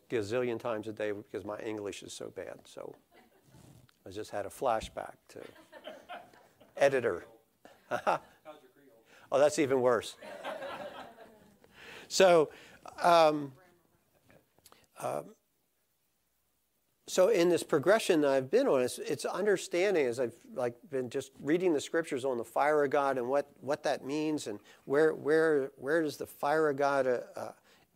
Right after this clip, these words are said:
happen through the scriptures and what's God doing. It's like every time the fire of God comes, his fire, yes, it's a consuming fire. It's a purifying fire.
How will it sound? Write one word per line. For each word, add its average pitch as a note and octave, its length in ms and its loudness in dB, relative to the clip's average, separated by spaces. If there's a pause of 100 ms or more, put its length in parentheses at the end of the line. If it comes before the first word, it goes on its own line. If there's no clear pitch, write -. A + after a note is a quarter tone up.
happen D#3 480 -4
through D3 240 -6
the C#3+ 100 -6
scriptures C#3+ 500 -4
and A#2+ 120 -8
what's C3+ 180 -4
God B2+ 300 0
doing. F3+ 280 0
It's B2 160 -4
like C#3 140 -8 (560)
every C#4 180 0
time B3+ 220 -4
the E3 80 -2
fire G#3 380 -2
of D3+ 60 0
God D#3 280 2
comes, G3 360 -2
his A#3 200 -4 (160)
fire, E3+ 520 2
yes, G3+ 280 -2
it's - 200 -4
a G3 60 -4
consuming F3 680 -2
fire. G3 400 0 (200)
It's - 160 0
a - 60 4
purifying F#3+ 880 -4
fire. - 440 -16